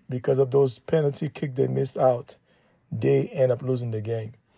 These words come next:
But once again, you gotta give Lionel Messi a big shout out because they came out, they played well, and they won the World Cup. So it's a big celebration down, um, in South America, in Argentina.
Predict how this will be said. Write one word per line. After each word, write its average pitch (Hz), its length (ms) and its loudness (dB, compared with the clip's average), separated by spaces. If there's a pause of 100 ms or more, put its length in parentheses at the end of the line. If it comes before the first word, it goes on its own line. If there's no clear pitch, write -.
(300)
But 147 340 4
once 156 240 4
again, 180 460 4 (120)
you 131 160 -6
gotta 139 260 4
give 135 400 -4 (160)
Lionel 135 360 2
Messi 135 540 0 (240)
a 120 100 -2
big 139 220 -2
shout 127 300 4
out 127 200 4 (760)
because 120 380 -2
they 131 180 2
came 139 300 0
out, 131 320 6
they 123 100 -2
played 139 280 2
well, 131 520 6 (220)
and 113 180 -6
they 117 80 -4
won 123 300 -4
the 123 100 -8
World 120 280 -2
Cup. 127 240 -10 (680)
So - 240 -4
it's 117 120 -4
a 120 100 -2
big 143 220 -2
celebration 135 720 2
down, 127 340 2 (160)
um, 110 400 -4
in 117 240 -6
South 123 220 -6
America, 127 480 4
in 117 80 -2
Argentina. 123 640 -6